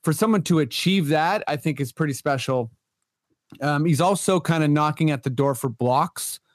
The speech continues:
It does seem a little less realistic that he's gonna get, get up there in blocks. But, um, yeah, you know, a, a little bit of a sh-, shout out to Dwight Howard. I feel like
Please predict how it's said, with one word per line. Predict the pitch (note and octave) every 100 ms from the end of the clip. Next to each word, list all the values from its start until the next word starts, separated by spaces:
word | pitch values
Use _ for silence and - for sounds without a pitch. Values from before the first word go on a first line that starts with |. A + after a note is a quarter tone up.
| _ _ _
It | - C#3+
does | A2+ D#3 D3+
seem | - D#3+ D3+
a | C#3+
little | C#3 C#3 D3+ D3+ D3+
less | D#3 D3 C#3
realistic | C#3+ C#3 C#3+ - F3+ D#3
that | C3+
he's | B2+
gonna | C3 C3+
get, | B2+ C3+ - _ _ -
get | D3
up | C#3+ -
there | D3 C3+
in | B2
blocks. | C3 C#3+ G3 - - _ _ _ _ _ -
But, | A#2 D3+ B2 D#3
um, | D3 C#3+ C#3 -
yeah, | A#3 A3+ A#2
you | E3+
know, | E3 D3+ D3+
a, | E3 D#3 F#3 F3+
a |
little | G3+ G3+
bit | G3
of | F3
a |
sh-, | - F#3+ E3 E3
shout | F#3 F3
out | D#3+
to | C3+
Dwight | D3 D#3+
Howard. | D3+ D3+ E3 D3+
I |
feel | C#3 D#3+
like | C#3+ B2+ -